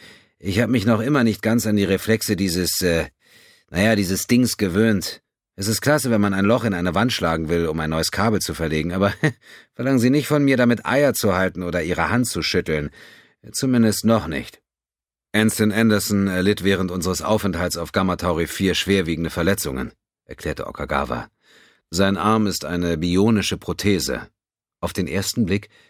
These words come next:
wirkte der synthetische Ersatz wie ein echter Arm. Erst bei genauer Betrachtung sah man, dass er künstlich war. "Wow", sagte Travers und nickte anerkennend. "Gamma Tauri vier.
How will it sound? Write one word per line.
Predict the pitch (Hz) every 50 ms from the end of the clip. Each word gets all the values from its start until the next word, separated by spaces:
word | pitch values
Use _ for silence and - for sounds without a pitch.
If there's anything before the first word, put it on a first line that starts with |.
| _ _ _
wirkte | - 90 95 92 - - 82
der | 87 87
synthetische | 82 90 82 - - 98 104 101 87 78 - -
Ersatz | 64 73 67 80 80 78 - - 80
wie | 80 71
ein | 76 78
echter | - - 82 - - 80 73 -
Arm. | - 92 90 82 71 64 62 - - _ _ _ _ _ _ _
Erst | 92 110 107 - - _
bei | 104 101 101 104
genauer | 104 107 98 95 90 90 90 85
Betrachtung | 92 95 - - - 104 - - - 73 67
sah | 65 78 80 82
man, | 82 82 78 78 78
dass | 76 73 - 82
er | 82
künstlich | - - 95 80 - - - 50 - - -
war. | 58 - - - _ _ _ _ _ _ _ _ _ _ _ _ _ _ _ _ _ _
"Wow", | 78 64 69 80 95 117 123 113 87 76 - - _ _ _ _ _ _ _ _ _
sagte | - - 65 - - -
Travers | - - 85 78 64 64 - -
und | - 69 71
nickte | - 82 - - - - -
anerkennend. | 76 73 67 67 - - 67 62 - - - - _ _ _ _ _ _ _ _ _ _ _ _ _ _ -
"Gamma | 92 90 98 107 107 104
Tauri | - 87 95 92 80 87 85
vier. | - - - 117 117 98 73 62 - -